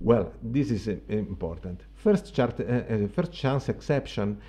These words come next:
are the ones that are handled by the application. If a second chance exception happen, uh, they will be managed directly by the runtime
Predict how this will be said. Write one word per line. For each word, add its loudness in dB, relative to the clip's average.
are 4
the 10
ones 4
that 2
are 2
handled 2
by 2
the 0
application. -6
If -2
a 2
second 0
chance -2
exception -2
happen, -4
uh, 4
they 4
will 4
be 4
managed 2
directly 2
by 2
the -2
runtime -2